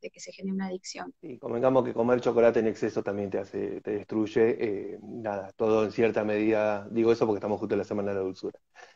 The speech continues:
Speaker 2: Eh, todo lo que
Speaker 1: Sí,
Speaker 2: sea, lo que
Speaker 1: inclusive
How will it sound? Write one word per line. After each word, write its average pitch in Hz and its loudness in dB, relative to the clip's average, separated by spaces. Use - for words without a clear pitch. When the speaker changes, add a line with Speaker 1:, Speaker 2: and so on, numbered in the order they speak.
Speaker 2:
Eh, 110 0
todo 123 12
lo 123 4
que - 4
Speaker 1:
Sí, 131 0
Speaker 2:
sea, 127 10
lo 117 8
que 98 8
Speaker 1:
inclusive 320 6